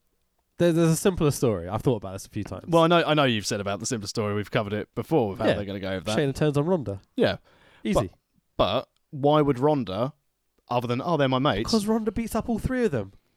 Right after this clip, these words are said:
Speaker 1: She's Ronda Rousey.
Speaker 2: No, I, as in, like, for, for storytelling wise. So obviously, she's a good guy.
Speaker 1: 'Cause they're jealous of
Speaker 2: They're
Speaker 1: Ronda.
Speaker 2: bad guys.
Speaker 1: Easy.
Speaker 2: No, but why would she tag with them? 'Cause they're bad guys.
Speaker 1: Well, she's not tagging with them.
Speaker 2: No, but for Survivor Series, this is what I'm saying.
Speaker 1: No,
Speaker 2: She,
Speaker 1: no,
Speaker 2: she
Speaker 1: I'm saying that doesn't matter at all. I'm saying just
Speaker 2: Ah,
Speaker 1: any
Speaker 2: see.
Speaker 1: show, any
Speaker 2: No, that's what I'm
Speaker 1: match, any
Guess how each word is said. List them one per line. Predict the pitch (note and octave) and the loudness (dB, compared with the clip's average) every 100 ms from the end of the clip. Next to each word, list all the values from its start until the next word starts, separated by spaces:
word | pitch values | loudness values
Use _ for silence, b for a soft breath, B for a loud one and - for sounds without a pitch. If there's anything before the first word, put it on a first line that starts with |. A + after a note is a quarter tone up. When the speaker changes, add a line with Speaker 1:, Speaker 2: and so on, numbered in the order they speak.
| - | -16
Speaker 1:
She's | - G#3 | -8 -2
Ronda | A3+ G3+ | -2 0
Rousey. | G#3+ B3+ | 0 4
Speaker 2:
No, | A#3+ | 6
I, | G#3+ G#3 | 6 4
as | G3+ F#3+ | 2 2
in, | |
like, | G3 D3+ | 2 0
for, | D#3 | -2
for | - - D#3 E3+ | -6 -8 -4 -4
storytelling | - D4+ E3 B2 G#2 | 0 2 2 0 -2
wise. | G2+ A#2+ | -2 2
So | C3 | 2
obviously, | C#3+ C#3+ C#3 - | 4 2 0 -2
she's | - A3 C#3 | 0 2 2
a | |
good | D#3 A3+ | 0 -2
guy. | - F#2 E3+ A3 - | -2 0 -2 -2 -8
Speaker 1:
'Cause | D#3+ | -6
they're | F3+ | -4
jealous | D3+ F3+ - | 0 -2 2
of | |
Speaker 2:
They're | E3 | 2
Speaker 1:
Ronda. | D#3+ D3+ | 4 2
Speaker 2:
bad | A3+ A#3+ | 2 0
guys. | - F#2+ D3+ | 0 -2 0
Speaker 1:
Easy. | G#3+ G#2 - B | 0 -2 -6 B
Speaker 2:
No, | G3 | 2
but | F3 | 4
why | F#3 G#3 | 4 2
would | - | 0
she | F#3 | 0
tag | G#3+ C#3+ | 0 0
with | - | -6
them? | C#2+ | -12
'Cause | - | -4
they're | C3 | -2
bad | F3 D#3 | -2 -4
guys. | A#1+ B1 - _ _ _ _ _ _ _ _ _ - | -6 -10 -12 _ _ _ _ _ _ _ _ _ -12
Speaker 1:
Well, | F3+ | -6
she's | A3+ | -2
not | C4+ | -2
tagging | - E3+ A2 | -2 -4 -6
with | - | -12
them. | - D3 b b | -12 -18 b b
Speaker 2:
No, | F3+ | 0
but | F3+ C#3 | 2 0
for | |
Survivor | C#3 E3 A#3 A#2 | -4 0 0 0
Series, | - G2 | -2 -2
this | D#3+ | 0
is | D#3 | 0
what | |
I'm | C3 | 0
saying. | G3+ A#2+ F#2+ - - | 2 2 0 -10 -8
Speaker 1:
No, | - | 2
Speaker 2:
She, | B3 | 4
Speaker 1:
no, | D#3 | 4
Speaker 2:
she | D3 | 4
Speaker 1:
I'm | G#3+ A3 | 0 2
saying | G#3 F3 D3+ D#3+ | 0 0 -2 -2
that | E3+ | 0
doesn't | D#3+ E3 | 0 -2
matter | D#3 C#3+ | 0 0
at | B2 | 0
all. | - G2 F#2 | 0 -2 -4
I'm | B2 | -2
saying | E3 D3 | 0 0
just | B2+ | 0
Speaker 2:
Ah, | C#3+ F3+ F3 | 2 6 6
Speaker 1:
any | D#3 | 4
Speaker 2:
see. | E3+ | 4
Speaker 1:
show, | C3+ A2+ | 4 2
any | A#2+ | 4
Speaker 2:
No, | F3+ | 4
that's | F#3+ F3+ | 4 4
what | |
I'm | D#3 | 2
Speaker 1:
match, | |
any | E3+ | 4